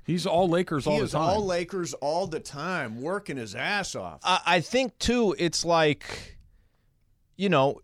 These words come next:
Speaker 3: something that, I think that actually had a lot to do with me getting opportunities on air and
Speaker 2: Sure.
Speaker 3: practicing and everything
Speaker 2: It
Speaker 3: else.
Speaker 2: did,
Speaker 3: So
Speaker 2: yeah.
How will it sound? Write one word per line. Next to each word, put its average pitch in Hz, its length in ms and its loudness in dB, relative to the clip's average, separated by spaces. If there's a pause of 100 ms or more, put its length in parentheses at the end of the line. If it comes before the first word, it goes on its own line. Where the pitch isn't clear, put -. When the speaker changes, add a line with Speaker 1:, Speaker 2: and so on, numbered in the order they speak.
Speaker 3:
something 233 640 2
that, 165 260 4 (260)
I 170 80 2
think 208 240 -2
that 175 260 6
actually 151 440 2
had 135 180 4
a 117 100 4
lot 113 380 2
to - 80 -6
do 123 240 2
with 117 180 2
me 113 200 0
getting 113 340 0
opportunities 110 640 0
on 104 300 -2
air 117 420 2
and 214 120 -6
Speaker 2:
Sure. 165 120 -2
Speaker 3:
practicing 117 520 -2
and 107 80 0
everything 107 260 0
Speaker 2:
It - 20 2
Speaker 3:
else. 135 140 2
Speaker 2:
did, 285 100 2
Speaker 3:
So 135 160 4
Speaker 2:
yeah. 196 220 -2